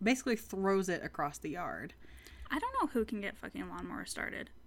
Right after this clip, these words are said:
Speaker 1: Dude.
Speaker 2: I do that thing over and over, and I'm going, "Connor, please help."
Speaker 1: Uh, yeah, it took Brad forever when we, when the
Speaker 2: Dude.
Speaker 1: snow and the rain finally stopped to get that shit going.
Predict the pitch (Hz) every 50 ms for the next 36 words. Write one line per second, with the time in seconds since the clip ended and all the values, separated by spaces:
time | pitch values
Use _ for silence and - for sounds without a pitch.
0 | - - - 208 214 220 214 220 262 294 349 359 349 359 311 302 302 240 - 196
1 | 214 226 233 214 208 208 214 214 214 208 208 196 202 - 196 - 190 180 185 190
2 | 190 - 240 269 294 302 311 294 - 254 269 277 285 262 262 262 240 240 240 226
3 | 202 - - - - - 175 180 180 185 185 170 - - - 185 - - - -
4 | 175 160 165 160 - - 165 160 165 165 160 165 170 170 175 170 170 170 165 -
5 | - 180 180 180 180 175 180 180 170 175 170 170 165 - - - 190 185 185 185
6 | 180 175 165 160 175 175 180 180 - 185 185 190 190 190 185 - - 208 208 208
7 | - - - 208 196 196 196 233 214 214 - 277 240 233 254 262 269 277 269 262
8 | 262